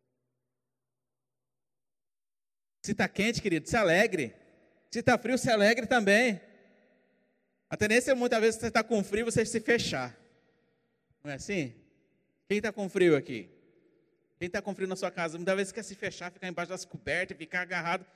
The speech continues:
não quer falar com ninguém. Não é assim? Não se prende.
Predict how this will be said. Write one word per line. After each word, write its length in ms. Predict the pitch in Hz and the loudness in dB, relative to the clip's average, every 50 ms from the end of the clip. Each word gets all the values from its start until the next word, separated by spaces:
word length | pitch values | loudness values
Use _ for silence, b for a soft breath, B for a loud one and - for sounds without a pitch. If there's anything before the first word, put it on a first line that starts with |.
| _ _ _ | _ _ _
não 120 | 156 _ _ | _ _ _
quer 120 | - 165 | -14 -10
falar 180 | - 170 175 170 | -6 -4 -4 -4
com 100 | 170 180 | -4 -6
ninguém. 420 | 180 190 170 139 143 160 170 170 _ _ _ _ _ _ _ _ _ _ _ _ _ _ - | -8 -6 -6 -4 -4 -4 -6 -10 _ _ _ _ _ _ _ _ _ _ _ _ _ _ -4
Não 80 | 151 | -2
é 60 | 156 | -2
assim? 360 | 147 - - 214 185 135 113 107 _ _ _ _ _ _ _ _ _ _ _ _ _ _ _ _ _ _ _ _ _ _ _ _ _ _ _ 185 196 226 240 240 214 _ _ _ _ _ _ _ _ _ _ _ _ _ _ _ _ - | -2 -2 -4 -6 -6 -6 -8 -10 _ _ _ _ _ _ _ _ _ _ _ _ _ _ _ _ _ _ _ _ _ _ _ _ _ _ _ _ _ _ _ _ _ _ _ _ _ _ _ _ _ _ _ _ _ _ _ _ _ -4
Não 100 | 175 196 | -2 -2
se 160 | 196 - 196 | -2 -4 -6
prende. 640 | - - - 170 196 220 226 214 190 143 113 98 | -10 -8 -8 -8 -8 -8 -10 -12 -12 -14 -16 -16